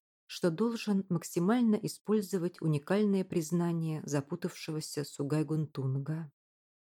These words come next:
И одновременно он испытывал жалость к гениальному ученому, которого любовь к своей стране привела к сообщничеству во лжи,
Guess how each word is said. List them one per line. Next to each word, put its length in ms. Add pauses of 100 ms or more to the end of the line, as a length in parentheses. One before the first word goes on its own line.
(360)
И 80
одновременно 880
он 180
испытывал 560
жалость 640
к 40
гениальному 760
ученому, 760 (680)
которого 460
любовь 340
к 60
своей 380
стране 680
привела 400
к 80
сообщничеству 840
во 180
лжи, 500